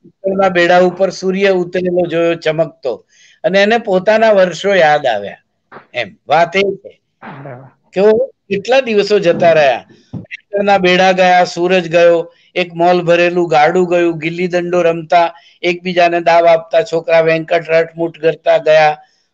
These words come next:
Speaker 1: દૂરના લીમડાઓ ફરી ફરીને મોર્યાને મહેકી ઉઠ્યા. ખીજડો દર વર્ષે એક વખત ખૂબ પહેરે એટલે એને મોર બેસે છે એ થયું. ઓહો, આ બધું જોઈને ડોશીને પોતાનો ભૂતકાળ યાદ આવ્યો યુવાનીના વર્ષો.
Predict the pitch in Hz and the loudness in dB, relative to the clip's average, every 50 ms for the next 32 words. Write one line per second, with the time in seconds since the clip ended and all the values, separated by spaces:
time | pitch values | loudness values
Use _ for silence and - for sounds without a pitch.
0 | _ _ 160 175 185 190 196 190 190 185 180 165 165 170 170 170 170 175 175 175 | _ _ 0 2 2 2 2 2 2 2 2 2 0 -2 0 2 2 4 4 2
1 | 170 - 156 156 175 175 156 151 160 170 165 170 170 165 160 156 156 156 156 160 | 0 -2 -2 -2 -2 -2 0 -2 -2 -2 0 -2 -2 -2 0 2 2 2 2 2
2 | 165 160 165 160 156 151 156 151 151 - 170 170 165 160 156 - 156 151 151 151 | 2 0 0 -2 0 -2 -2 -2 -4 -4 -4 -4 -4 -4 -4 -2 0 0 0 -2
3 | - - _ _ _ _ _ _ _ _ _ _ _ - 165 175 160 165 185 185 | -4 -10 _ _ _ _ _ _ _ _ _ _ _ -6 -6 -4 -2 -2 0 0
4 | 202 202 190 180 147 - _ _ _ _ _ _ _ _ _ 156 180 190 185 180 | 2 0 0 -2 -4 -10 _ _ _ _ _ _ _ _ _ 0 2 2 2 2
5 | 170 170 170 - - 185 185 180 175 180 180 175 151 165 175 180 - - - - | 2 0 0 -2 -4 -2 -2 -2 -2 -2 -6 -6 -2 -2 -4 -4 -4 -10 -12 -4
6 | 170 208 220 214 - _ - 175 165 165 165 165 165 165 165 175 170 170 170 165 | -2 -2 -2 -4 -8 _ -2 0 2 4 4 2 2 2 0 -2 -2 -2 0 0
7 | 165 165 175 175 180 175 170 165 160 - 165 165 160 156 - 165 165 165 180 185 | 0 2 2 2 2 2 0 0 0 0 -2 -4 -4 -2 -2 -4 -2 -2 -2 -4
8 | 175 165 160 160 160 156 156 - _ _ _ _ _ _ 175 185 170 170 175 156 | -2 -2 -2 -2 -2 -4 -8 -14 _ _ _ _ _ _ 0 0 2 2 2 4
9 | 151 170 175 185 180 165 175 175 160 147 160 165 165 170 170 196 214 220 - _ | 4 2 2 0 -2 -2 -2 -2 -2 -2 -2 -2 -2 -2 -2 -2 -2 -4 -6 _
10 | _ _ _ _ _ 147 156 160 156 - 175 180 175 170 165 160 147 147 147 147 | _ _ _ _ _ -6 -4 -4 -4 -6 -8 -8 -6 -6 -8 -6 -4 -6 -4 -2
11 | 151 151 156 160 151 135 135 135 135 - - 151 160 165 165 160 156 147 143 139 | -2 -2 -2 -2 -4 -4 -6 -8 -8 -8 -4 0 0 2 2 2 0 0 0 2
12 | 143 143 143 139 139 135 135 139 139 143 139 135 139 135 135 131 131 131 139 139 | 0 0 0 0 -2 -4 -4 -2 -2 -2 -2 -2 -6 -8 -6 -6 -4 -4 -4 -4
13 | 139 - - 147 120 101 - | -6 -10 -10 -10 -10 -10 -14